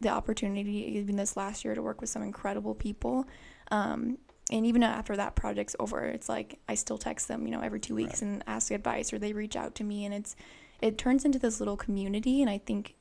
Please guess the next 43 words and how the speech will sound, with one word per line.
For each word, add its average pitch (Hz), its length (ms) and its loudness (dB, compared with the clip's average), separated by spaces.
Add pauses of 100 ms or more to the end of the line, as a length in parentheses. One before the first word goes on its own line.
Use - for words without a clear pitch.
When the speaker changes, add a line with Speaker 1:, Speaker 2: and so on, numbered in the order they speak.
(100)
Speaker 1:
to 220 100 2
me, 208 160 2
that's 202 260 -2
what's - 160 -4
so - 160 -2
special - 400 -2
about - 200 0
it, - 140 -2
is 208 240 0 (360)
they 220 120 6
don't 226 160 2
look 202 160 -2
at - 80 -4
me 101 140 -2
like 101 320 -6
she's - 260 -4
twenty-two 202 640 0
and, 202 220 0 (400)
you 202 140 0
know, 196 180 0
I'm 208 160 4
trying 202 260 -2
to - 40 -2
better 196 220 0
her 220 160 0
career. 208 320 -4
It's - 180 -6
like, 208 240 -2 (380)
we're 214 180 8
all 202 220 4
just 208 300 -2
in 208 140 -4
it 202 140 -4
together, 233 480 2
which 302 220 4
is 226 100 0
something 233 380 6
that 277 80 6
I 233 100 4
think, 196 260 -2
especially 214 560 0
in 202 160 2
Lincoln, 202 480 0